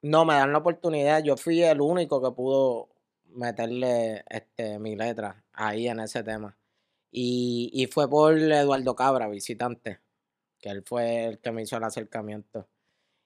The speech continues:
Y, mano, fue una presión, o sea, escribir dieciséis barras sin fallar y que, que fueran certeras.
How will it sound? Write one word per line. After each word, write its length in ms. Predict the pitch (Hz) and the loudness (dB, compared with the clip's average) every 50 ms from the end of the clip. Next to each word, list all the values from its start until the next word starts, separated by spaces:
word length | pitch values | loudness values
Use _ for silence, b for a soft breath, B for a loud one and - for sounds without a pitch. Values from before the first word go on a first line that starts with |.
| _ _ _ | _ _ _
Y, 420 | - 113 110 110 110 107 107 107 | -6 -4 -2 -2 -2 -2 -2 -4
mano, 380 | 104 104 104 113 135 175 196 190 | -4 -4 -2 0 2 2 0 0
fue 140 | - - 139 | -2 -4 -2
una 140 | 127 123 120 | -2 0 2
presión, 520 | 143 156 160 - 156 139 147 190 226 202 | 2 2 0 0 0 0 0 0 -2 -2
o 80 | 165 143 | -4 -2
sea, 240 | - 151 139 139 | 2 2 4 4
escribir 1300 | 127 - _ - 143 123 120 117 117 117 123 139 151 165 175 180 175 175 175 170 170 165 160 156 151 139 _ _ _ _ _ | 2 0 _ -4 -2 -2 -2 -2 -2 0 0 0 0 0 0 2 2 2 2 0 0 0 -2 -2 -4 -8 _ _ _ _ _
dieciséis 600 | 120 131 131 127 - 135 - - 151 135 135 139 | -4 -2 -2 -2 -2 -4 -4 0 0 0 0 2
barras 440 | 143 143 147 156 165 160 165 156 - | 2 4 4 4 4 2 2 0 0
sin 160 | 165 147 139 | -2 -6 -6
fallar 500 | - - 147 135 127 131 135 147 156 160 | -2 -2 0 0 2 2 2 2 2 2
y 140 | 160 143 135 | 0 -2 -2
que, 320 | 135 131 127 123 120 110 | -2 0 0 -2 -4 -6
que 140 | - - 120 | -4 -6 -6
fueran 320 | - - 127 120 127 135 135 | -4 -4 -4 -2 -2 -2 -2
certeras. 800 | - 160 147 127 - _ - 135 135 147 156 156 151 151 135 | -2 -2 -2 -4 -6 _ -4 -2 2 2 4 4 2 2 0